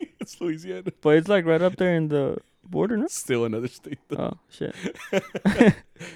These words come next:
Speaker 1: yeah.
Speaker 2: Tampa.
Speaker 1: Hey, you still say, you st-, <laughs> Temp-, uh,
Speaker 2: Amarillo,
Speaker 1: Pampa.
Speaker 2: Lubbock?
Speaker 1: I already said those.
Speaker 2: Oh.
Speaker 1: Oh, I didn't say Lubbock. Point is, uh, he used that time to, you know, to, to go on a little family vacation. He
Speaker 2: Tyler, Longview?
Speaker 1: You still going?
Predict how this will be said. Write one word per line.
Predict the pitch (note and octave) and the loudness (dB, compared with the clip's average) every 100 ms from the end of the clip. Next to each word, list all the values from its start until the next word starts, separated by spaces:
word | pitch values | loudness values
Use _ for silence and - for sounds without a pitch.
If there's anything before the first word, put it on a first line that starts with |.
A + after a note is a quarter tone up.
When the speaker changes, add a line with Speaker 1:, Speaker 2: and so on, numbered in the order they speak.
| - - | -18 -10
Speaker 1:
yeah. | G2+ | -6
Speaker 2:
Tampa. | A#2 D3 D#3 D#3+ _ | -4 -2 -2 -6 _
Speaker 1:
Hey, | C3+ | -4
you | C3+ | -4
still | D#3+ D3+ | -4 -4
say, | C3 A2 | -6 -6
you | A#2+ | -8
st-, | - F#3 F#3 - - | -6 -2 -2 -2 -10
<laughs> | A3+ - | -8 -2
Temp-, | D3 D#3 | -2 0
uh, | D3 C#3 B2 A#2 B2+ - | 4 4 4 2 -4 -6
Speaker 2:
Amarillo, | D3 D3+ D#3 F3 F#3+ | 2 4 6 6 6
Speaker 1:
Pampa. | E3 D#3 F#3 | 4 6 6
Speaker 2:
Lubbock? | G3 G3+ - _ _ _ | 6 4 0 _ _ _
Speaker 1:
I | G#2 | 0
already | B2+ | 0
said | A#2+ A2 | 0 -6
those. | G#2 - - | -10 -16 -8
Speaker 2:
Oh. | D3 C#3 - _ _ _ _ _ _ _ | -4 -4 -8 _ _ _ _ _ _ _
Speaker 1:
Oh, | A#2+ | -2
I | B2+ | 0
didn't | C3+ | -2
say | A#2+ G2+ | -6 -8
Lubbock. | F2 E2 - C3+ | -10 -16 -16 0
Point | G3+ A#3 | 2 4
is, | A3+ F#3 A#2 - _ _ _ _ _ - | 4 2 0 -8 _ _ _ _ _ 0
uh, | B2 A#2 | 2 2
he | D3 | 0
used | A3 F3 | -2 0
that | E3 D3+ | 0 0
time | C#3+ C#3 C3+ C3 - _ _ | -2 0 -2 -4 -10 _ _
to, | A#2 A2 | 0 2
you | A2+ A#2 | 2 0
know, | A2+ G#2+ | 2 0
to, | G2+ A2+ G#2 F#2+ | -2 -4 -6 -6
to | A2+ G2+ | -6 -4
go | G#2 | -2
on | G#2+ A2+ | -2 -2
a | |
little | A2+ A2+ G#2+ | -4 -6 -6
family | A2+ A#2 | -6 -6
vacation. | A2+ G#2+ A#2 A#2 A#2+ _ _ _ - | -6 -4 -6 -6 -12 _ _ _ -4
He | |
Speaker 2:
Tyler, | D#3 D#3+ E3+ - | 0 0 0 -6
Longview? | D#3+ D#3+ F3 | -6 -4 -6
Speaker 1:
You | F3+ _ _ _ | -8 _ _ _
still | - C#3 | -20 -18
going? | C3+ D3+ | -18 -18